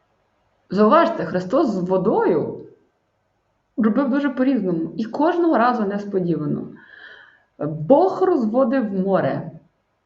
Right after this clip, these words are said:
перед ізраїльтянами. Ситуація була класика жанру. Класика українського жанру.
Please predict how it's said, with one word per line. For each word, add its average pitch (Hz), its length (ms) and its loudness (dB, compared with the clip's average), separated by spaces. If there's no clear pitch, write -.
перед 208 320 0
ізраїльтянами. 180 840 -2
Ситуація 214 600 2
була 170 520 -2
класика 262 500 -2
жанру. 247 460 -2
Класика 320 560 0
українського 185 800 -2
жанру. 139 480 -6